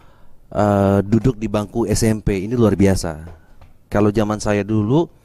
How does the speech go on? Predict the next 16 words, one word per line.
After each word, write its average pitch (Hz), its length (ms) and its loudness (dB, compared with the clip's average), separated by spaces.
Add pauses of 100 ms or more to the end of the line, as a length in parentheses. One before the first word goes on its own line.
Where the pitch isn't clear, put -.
(640)
jarang 110 240 0
sekali, 117 560 0
eh, 110 240 0
pelajar, 123 640 0 (400)
eh, 101 320 -4
maupun 104 400 0
itu 104 160 -6
S 107 160 -4
D, 127 160 2
S 127 80 -4
M 107 160 -4
P, 104 160 2
S - 80 -4
M 95 160 -6
A 107 80 -2
itu 147 320 -2